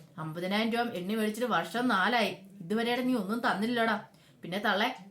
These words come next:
നിങ്ങളുടെ കയ്യിൽ നിന്ന് ഞാൻ പൈസയൊന്നും മേടിച്ചില്ല, വെറുതെ അനാവശ്യം പറഞ്ഞുകൊണ്ട് വരില്ലെന്ന്" പറയാണ്. ഇത് കേട്ട് കഴിഞ്ഞപ്പോഴത്തേനും നിർമ്മല പറഞ്ഞു, "ദേ,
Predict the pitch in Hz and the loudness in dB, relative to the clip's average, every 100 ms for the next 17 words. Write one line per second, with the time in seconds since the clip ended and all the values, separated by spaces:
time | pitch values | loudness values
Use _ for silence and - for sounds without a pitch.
0 | 202 196 233 262 302 311 240 254 320 320 | -6 2 2 4 2 2 2 0 0 0
1 | 269 277 247 - 214 226 208 208 247 302 | 0 2 0 0 0 2 4 4 2 0
2 | 302 277 302 247 247 269 269 214 233 208 | -2 0 0 0 0 2 2 2 2 2
3 | - - - - _ _ _ 151 160 - | -2 -14 -20 -20 _ _ _ -20 -20 -20
4 | - - _ _ _ - - 302 233 185 | -20 -20 _ _ _ -16 -8 -2 0 2
5 | 214 220 214 214 226 - - - _ - | 2 2 0 0 -2 -2 -14 -20 _ -20
6 | - - - _ _ - 202 175 185 208 | -20 -20 -20 _ _ -8 -6 -4 -2 -2
7 | 196 202 - | 0 0 -2